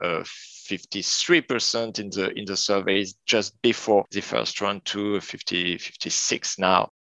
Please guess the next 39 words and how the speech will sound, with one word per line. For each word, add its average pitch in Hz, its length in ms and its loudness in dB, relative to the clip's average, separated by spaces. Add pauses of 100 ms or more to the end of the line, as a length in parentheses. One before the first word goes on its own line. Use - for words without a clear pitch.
What 131 220 4
helped - 340 0
him, 107 280 -2 (340)
in 107 120 -4
my 101 100 4
opinion, 87 600 0
is 90 160 -8
just - 560 -6
the 92 120 -2
fear 92 300 2
of 87 400 0
the, 76 720 -4
uh, - 160 -8
far - 260 -2
right. 92 340 2 (140)
Um, 85 400 2
Marine 101 400 -2
Le 98 100 0
Pen 101 360 2 (240)
public 104 340 -4
image 104 380 0
is, 87 280 -6
uh, 87 380 0
less 101 580 0 (140)
toxic - 440 -2
than - 200 -6
five - 260 -2
years 85 460 -6
ago, 92 240 -2
for - 240 -6
sure. - 400 2
But - 180 0
among, 95 360 2 (200)
uh, 90 100 2
large 104 360 6
segments 92 640 0
of - 80 -6 (100)
the 85 220 0
voters, - 560 -4